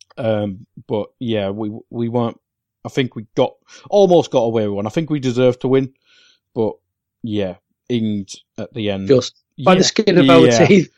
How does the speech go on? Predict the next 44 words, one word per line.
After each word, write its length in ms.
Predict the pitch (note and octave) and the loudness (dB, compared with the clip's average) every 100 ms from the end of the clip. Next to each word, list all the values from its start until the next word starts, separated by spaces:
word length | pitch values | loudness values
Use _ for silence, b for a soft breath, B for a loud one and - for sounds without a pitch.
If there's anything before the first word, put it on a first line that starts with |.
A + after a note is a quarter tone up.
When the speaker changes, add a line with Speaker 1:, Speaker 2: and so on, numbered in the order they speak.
| _ D3 | _ -2
Speaker 1:
We, 160 | D#3 - | 0 4
Speaker 2:
But 120 | B3 | 4
who 100 | C4 | 4
cares? 420 | - B3 G#3 D#3+ | 4 4 4 4
We 80 | D3 | 2
Speaker 1:
yeah, 120 | B2+ | 4
Speaker 2:
won. 180 | F3 C#3 | 4 2
Speaker 1:
absolutely. 680 | A2+ - - B2+ A2 G2 G2 - | -2 -4 -2 0 0 -4 -10 -4
Absolutely. 420 | C3+ - D#3 D#3 | -4 0 0 2
Yeah. 400 | D3+ C3 B2 D3 | 2 4 4 0
a-, 120 | E3 | 2
as 160 | G3 F3 | 2 2
you 40 | F#3+ | 2
mentioned, 480 | F3 C#3 C#3 A#2 | 2 0 -6 -4
diff-, 220 | - D#3+ - | 0 -2 -2
the 160 | C3+ C#3+ | -4 -2
diff-, 260 | B2 E3+ E3 D3+ - | 0 -2 -4 -8 -6
the 140 | C3+ | -4
difficult 440 | C3 D3+ C#3 C3 G#2+ | -2 -4 -6 -8 -6
schedule 540 | - A#2+ A2 A2 G#2 | -2 -2 -2 -6 -6
kind 240 | A2 G#2+ | -6 -6
of 80 | G2+ | -6
affected 460 | G2 A#2 - A2 G#2 | -10 -10 -12 -8 -6
our, 180 | G2+ F#2 _ b b b b | -6 -10 _ b b b b
our 180 | C3 B2 | 0 0
team 380 | - D3+ C3+ A#2+ | -2 -2 -2 -2
selection, 580 | C#3 B2+ A#2+ - B2+ | 0 0 -2 -6 -6
and, 180 | A#2+ A#2 C3+ | -4 -6 -6
and 160 | B2 | -6
to 80 | C#3 | -2
get 180 | C#3 - | -2 -2
the 60 | |
three 300 | A#2+ C3 B2 | -6 -2 -4
points 520 | A#2 B2 A#2 - - - D3+ | -2 -2 -2 -6 -18 -4 2
al-, 220 | E3+ - | 2 2
almost 500 | D3+ F#3+ D#3 C3+ B2+ | 2 2 4 2 0
comfortably, 580 | - C#3 - C3 B2+ C3+ | -2 -4 -4 -6 -2 -4
apart 300 | - E3 A#2+ | -2 -2 -2
from 120 | B2+ | -2
the 60 | A#2+ | -2
last 280 | A#2+ - - | -2 -2 -4
ten 180 | B2 A2+ | -4 -2
minutes. 640 | B2 A2+ - - - | -2 -4 -8 -16 -12
<laughs> 60 | G#3+ | -2